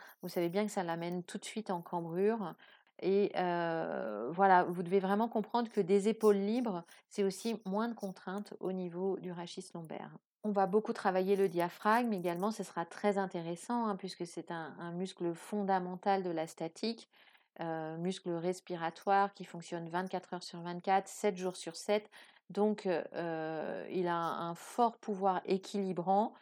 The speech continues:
et il a un fort pouvoir de nuisance quand, euh, il est asymétrique.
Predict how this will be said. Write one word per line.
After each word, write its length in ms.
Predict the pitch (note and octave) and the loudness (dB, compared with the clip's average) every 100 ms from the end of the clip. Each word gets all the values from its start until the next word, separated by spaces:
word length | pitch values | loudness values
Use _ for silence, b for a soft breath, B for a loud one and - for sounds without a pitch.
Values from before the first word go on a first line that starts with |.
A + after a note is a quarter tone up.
| B B _ | B B _
et 400 | - F#3+ G#3+ F#3 F#3+ | 2 4 6 4 0
il 100 | F#3 | -2
a 80 | F3 | -2
un 80 | |
fort 220 | F3+ A#3 A3+ | 0 -2 -2
pouvoir 280 | G3+ G#3 | 0 2
de 120 | G3 F3+ | 2 0
nuisance 500 | F3+ F3+ B3 C4 - | -2 -2 -2 -2 -4
quand, 300 | G3+ F#3+ F#3 | -6 -4 -2
euh, 600 | F3 E3+ E3 E3 D#3+ E3 | -2 0 -2 -2 -4 -4
il 200 | E3+ E3+ | -4 -2
est 100 | E3+ | -2
asymétrique. 800 | E3+ - F#3 F#3 - G#3 - | -4 -6 -6 -6 -10 -16 -16